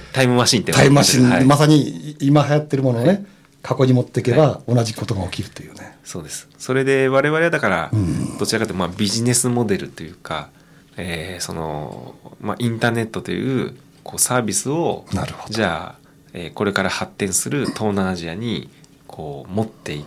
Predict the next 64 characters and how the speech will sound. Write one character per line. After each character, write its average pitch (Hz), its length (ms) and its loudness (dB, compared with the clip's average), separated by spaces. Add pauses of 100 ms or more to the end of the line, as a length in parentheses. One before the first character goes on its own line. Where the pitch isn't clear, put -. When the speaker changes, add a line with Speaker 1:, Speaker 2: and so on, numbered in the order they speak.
(200)
Speaker 1:
て、 101 280 -2 (520)
で、 117 160 -4
た - 240 -4
だ 151 100 4
持 123 120 0
っ 156 80 -6
て 117 80 0
く - 140 -4
る 95 100 0
の 87 120 -8
に 85 100 -10
も、 71 320 -10
あ 90 100 -12
の、 78 320 -12
や - 60 -10
っ - 40 -14
ぱ 147 100 0
り 107 160 -2
開 143 220 0
発 131 180 -4
が 120 100 -2
い 117 60 -2
る 117 80 -6
の 95 40 -8
で、 110 60 4 (360)
Speaker 2:
う 127 40 4
ん、 120 40 6
う - 40 6
ん。 101 40 2
Speaker 1:
ま 95 140 -4 (100)
あ、 139 40 -6
そ 151 120 -4
こ 165 120 0
で、 160 360 2
あ 139 60 0
の、 139 80 -2
今 135 180 0
一 92 60 2
緒 - 180 0
に、 95 340 -4 (140)
あ 95 160 -8
の、 82 360 -12
事 95 160 -6
業 90 100 -4
を 80 60 -6
や 76 100 -10
っ - 20 -16
て - 160 -10
い 87 80 -4
る 120 300 -2
岡 98 180 0
田 92 300 -2 (200)
と 95 80 -6
い 85 320 -8
う、 - 80 -10 (520)
え 78 760 -10 (140)
ー、 104 40 -14
ま 104 80 -6
あ、 95 40 -4
素 - 160 -2
晴 98 140 2
ら 95 80 0
し - 140 -2
い 71 260 -10